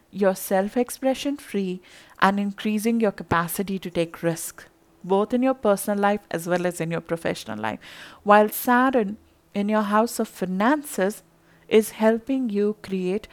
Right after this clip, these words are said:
a new model of prosperity by pushing you through some force to create a formal structure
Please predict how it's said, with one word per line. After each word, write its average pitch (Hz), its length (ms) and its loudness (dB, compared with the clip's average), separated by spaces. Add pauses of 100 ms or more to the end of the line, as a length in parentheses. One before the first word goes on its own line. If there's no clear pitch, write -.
(280)
a 202 120 4
new 254 480 2 (320)
model 196 680 2 (360)
of 185 200 4
prosperity 165 1080 -2 (440)
by 190 180 6 (200)
pushing 294 480 0
you 196 420 -4
through 196 180 -4
some 190 280 -4
force 269 680 0 (480)
to 233 80 2
create 233 440 4
a 247 60 4
formal 214 540 4
structure - 800 -2